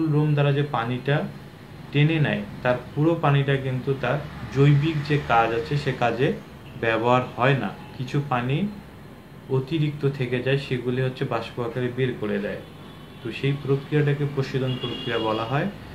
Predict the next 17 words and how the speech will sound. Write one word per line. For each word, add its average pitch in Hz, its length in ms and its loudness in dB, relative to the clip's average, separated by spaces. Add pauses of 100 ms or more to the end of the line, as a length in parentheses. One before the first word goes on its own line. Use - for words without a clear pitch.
(300)
আর 107 160 -6
সালোক 135 260 0 (100)
সংশ্লেষণ 156 500 0 (120)
প্রক্রিয়া 143 460 2
হচ্ছে 139 300 0 (760)
যে 127 80 -6 (180)
উদ্ভিদের 156 580 2
কার্বন 123 360 2
ডাই 135 140 6
অক্সাইড 139 300 0
যেটা 120 220 0
বায়ুমণ্ডল 117 540 0
থেকে 127 200 -2 (100)
নেয়, 131 180 0 (320)
পাতার 123 440 0
ক্লোরোফিল 117 480 0 (600)
এবং 143 160 4